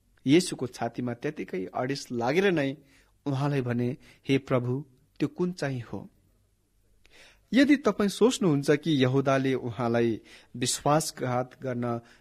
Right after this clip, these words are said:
गइरहेकोमा उहाँलाई कति पनि असर परेको थिएन, तब तपाईँ गलतमा हुनुहुन्छ। उहाँ आत्मामा व्याकुल,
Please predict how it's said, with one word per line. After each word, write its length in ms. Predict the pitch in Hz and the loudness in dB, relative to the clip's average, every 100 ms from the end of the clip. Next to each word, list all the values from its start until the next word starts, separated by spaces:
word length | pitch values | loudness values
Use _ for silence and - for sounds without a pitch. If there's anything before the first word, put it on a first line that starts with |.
| _ | _
गइरहेकोमा 800 | 135 185 196 135 - 123 123 113 - _ _ _ _ | 2 4 4 2 -2 -2 -2 -4 -8 _ _ _ _
उहाँलाई 340 | 127 131 151 127 - | -4 0 0 -2 -2
कति 220 | 180 196 | -6 -6
पनि 400 | 185 147 143 139 - _ _ - | -4 -2 -2 -4 -12 _ _ -6
असर 240 | 139 135 | -4 -4
परेको 380 | 123 117 113 113 | -4 -6 -6 -8
थिएन, 340 | - 170 220 - _ _ _ _ _ - | -8 -6 -8 -10 _ _ _ _ _ -2
तब 220 | 127 120 | 0 0
तपाईँ 440 | - 123 120 113 107 _ _ _ _ _ - | -6 -8 -8 -10 -12 _ _ _ _ _ -6
गलतमा 420 | 135 139 139 135 | -2 -2 -4 -8
हुनुहुन्छ। 440 | 120 110 101 104 - - _ _ _ _ _ | -6 -8 -10 -12 -14 -18 _ _ _ _ _
उहाँ 260 | 190 180 - | 4 4 2
आत्मामा 420 | 143 - 151 143 | -2 -2 -4 -4
व्याकुल, 580 | 135 123 135 143 143 - | -6 -4 -4 -4 -8 -12